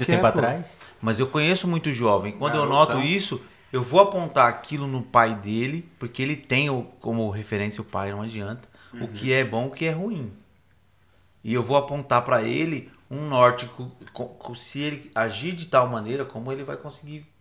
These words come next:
Speaker 3: o, o resultado que ele vai ter lá na frente. Então, nós, eu entendo que, tipo, nós homens, nós, nós temos essa responsabilidade, não é sobre só o seu filho.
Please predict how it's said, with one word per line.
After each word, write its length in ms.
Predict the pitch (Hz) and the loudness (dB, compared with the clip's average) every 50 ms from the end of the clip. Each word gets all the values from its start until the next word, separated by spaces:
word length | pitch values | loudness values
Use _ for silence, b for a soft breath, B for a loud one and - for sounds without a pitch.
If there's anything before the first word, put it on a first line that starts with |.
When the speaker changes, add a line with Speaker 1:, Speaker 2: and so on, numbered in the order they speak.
| - _ - - - | -20 _ -20 -18 -18
Speaker 3:
o, 220 | 92 - - - | -18 -14 -10 -8
o 20 | 110 | -6
resultado 400 | 110 123 120 123 - 113 117 120 | -6 -6 -8 -4 -4 -4 -4 -4
que 80 | 120 | -8
ele 80 | 131 135 | -8 -8
vai 100 | 143 156 | -8 -8
ter 120 | - 180 | -8 -8
lá 80 | 170 170 | -8 -6
na 100 | 190 214 | -8 -8
frente. 400 | 214 - 214 156 117 - - - b b b b b b b b b | -10 -8 -8 -8 -8 -10 -14 -20 b b b b b b b b b
Então, 300 | - 147 165 190 185 - - | -6 -4 -2 -2 -4 -6 -10
nós, 680 | 131 123 135 151 165 185 180 156 131 131 - - - - b b b b b b _ | -8 -2 2 2 4 8 8 6 6 4 -2 -10 -14 -20 b b b b b b _
eu 100 | 120 131 | -6 -4
entendo 240 | 135 135 156 147 147 | -4 -4 -6 -10 -10
que, 120 | - - | -16 -18
tipo, 180 | - - - 139 | -20 -14 -10 -8
nós 400 | 139 135 139 156 165 151 120 123 | -4 2 4 4 4 4 2 0
homens, 440 | 139 147 160 165 160 135 113 107 | 0 0 0 0 0 -2 -4 -4
nós, 200 | 117 135 151 - | -6 -8 -10 -8
nós 160 | 156 175 185 - | -8 -8 -8 -8
temos 280 | - 247 320 370 359 | -10 -8 -8 -8 -8
essa 100 | - - | -6 -4
responsabilidade, 880 | 160 151 - - 139 123 - 123 123 123 120 113 110 113 107 101 98 113 | -4 -4 -6 -8 -10 -8 -6 -6 -4 -4 -4 0 0 2 0 0 -2 -6
não 160 | 120 147 170 | -8 -6 -6
é 60 | 208 214 | -6 -4
sobre 260 | - 196 185 165 147 | -4 -4 -4 -4 -6
só 200 | - - 139 131 | -4 -2 -2 -2
o 40 | 127 | -2
seu 180 | 127 131 127 | -4 -6 -6
filho. 420 | 123 - - 123 113 98 92 101 | -6 -8 -8 -6 -6 -6 -6 -10